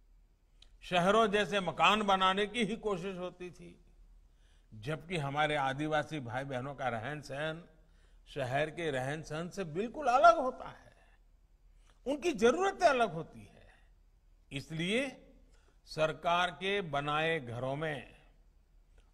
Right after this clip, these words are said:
उनको वो अपनापन कभी नहीं लगता था। इतना ही नहीं, पहले की योजनाओं में पारदर्शिता की भी भारी कमी थी,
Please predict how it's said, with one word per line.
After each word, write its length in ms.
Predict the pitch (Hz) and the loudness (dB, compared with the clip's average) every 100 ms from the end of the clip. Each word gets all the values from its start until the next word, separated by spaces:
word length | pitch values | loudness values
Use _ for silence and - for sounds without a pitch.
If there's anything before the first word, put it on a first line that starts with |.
| - | -10
उनको 400 | 170 170 196 180 170 175 - - - 117 | -10 -8 -2 0 0 -2 -10 -20 -20 -12
वो 180 | 113 180 - | -6 -6 -4
अपनापन 720 | 143 - 165 190 185 - 170 175 151 101 - - - - _ _ _ - _ - | -8 -8 -8 -6 -6 -6 -6 -6 -8 -14 -20 -20 -20 -20 _ _ _ -20 _ -6
कभी 280 | 226 214 269 | -2 2 2
नहीं 220 | 220 151 | 2 0
लगता 320 | 120 - - | -4 -8 -18
था। 420 | 120 - - - - - - _ _ _ _ - 135 | -20 -20 -20 -20 -20 -20 -20 _ _ _ _ -16 -10
इतना 320 | 135 160 175 | -8 -4 -2
ही 140 | 185 | 0
नहीं, 280 | 165 170 185 - - - - - - - - - | -2 -4 -6 -14 -20 -20 -20 -20 -20 -20 -20 -4
पहले 400 | 131 139 160 180 | -2 0 0 0
की 180 | 180 185 | -2 -2
योजनाओं 520 | 151 147 139 143 139 | 0 0 -2 -2 -2
में 180 | 151 170 170 | -2 -2 -4
पारदर्शिता 800 | 131 127 127 131 117 139 139 139 | -2 0 0 -2 -4 -6 -4 -4
की 180 | 147 160 | -4 -6
भी 160 | 160 | -4
भारी 280 | 139 131 156 | -6 -4 -6
कमी 300 | 151 143 151 | -6 -8 -10
थी, 260 | 143 156 | -12 -18